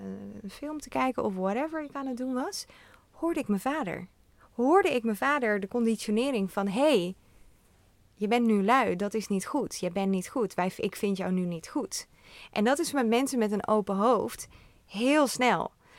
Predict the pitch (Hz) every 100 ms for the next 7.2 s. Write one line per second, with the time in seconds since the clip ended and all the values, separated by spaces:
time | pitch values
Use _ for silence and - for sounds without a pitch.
0 | - - _ 254 247 226 202 285 294 254
1 | 320 226 196 214 226 254 262 240 220 254
2 | 330 - 185 208 - 233 208 233 311 220
3 | 220 233 220 - 294 - - 170 170 285
4 | - 277 254 226 - 196 170 190 277 -
5 | 202 - _ _ - _ 226 214 208 196
6 | 202 190 196 - 294 370 285 - 180 165
7 | 220